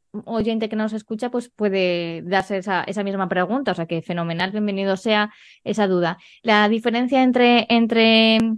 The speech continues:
la repetición de una frase de tipo de disfluencia que podríamos, eh, pensar que está dentro de la tartamudez o no, es que simplemente la propia frase que el niño elabora la repite, ¿vale?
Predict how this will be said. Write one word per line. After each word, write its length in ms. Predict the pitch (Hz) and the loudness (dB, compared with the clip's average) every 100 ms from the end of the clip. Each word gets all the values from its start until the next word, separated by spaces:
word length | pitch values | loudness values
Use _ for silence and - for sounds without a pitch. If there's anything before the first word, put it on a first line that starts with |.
| _ - _ _ - | _ -20 _ _ -4
la 200 | 226 214 | 2 4
repetición 640 | 220 214 208 220 214 240 | 4 0 -2 -2 -2 0
de 40 | 240 | 0
una 220 | 233 226 | -2 -4
frase 500 | 262 254 247 190 - _ _ _ _ | -2 -2 -2 -8 -8 _ _ _ _
de 200 | 202 196 | -2 0
tipo 320 | 190 214 226 | 0 -2 0
de 340 | 226 220 214 _ _ _ | 2 0 -2 _ _ _
disfluencia 960 | 214 220 214 220 226 220 226 180 190 - - | -2 -2 -2 0 0 0 2 2 0 -6 -8
que 100 | 180 | -2
podríamos, 440 | 180 185 190 196 | 0 0 -2 -2
eh, 40 | 190 190 185 - 185 | 0 -2 -4 -12 -4
pensar 480 | 185 175 226 202 202 | -4 -2 -2 -4 -4
que 80 | |
está 180 | 175 190 | -8 -4
dentro 240 | 190 190 190 | -4 -2 0
de 60 | |
la 80 | 185 | 0
tartamudez 420 | 185 185 185 180 - | 0 -2 -2 -4 -2
o 140 | 214 | 2
no, 240 | 233 262 - _ _ _ | 2 0 -2 _ _ _
es 220 | - 247 | -6 -6
que 140 | - 214 | -4 -4
simplemente 600 | 220 220 226 202 185 - | 0 0 0 0 -2 -2
la 260 | 202 190 185 | 0 2 2
propia 440 | 214 226 262 247 | 0 -2 0 -2
frase 420 | 247 254 247 196 | 0 -2 -2 -6
que 100 | 185 | -6
el 60 | 180 | -4
niño 240 | 196 220 | 0 2
elabora 560 | 226 233 226 254 269 339 | 2 2 2 2 0 -2
la 200 | - 185 | -4 -4
repite, 520 | 175 175 196 185 170 170 _ | -2 -4 -4 -4 -8 -14 _
¿vale? 260 | 180 214 | -6 -6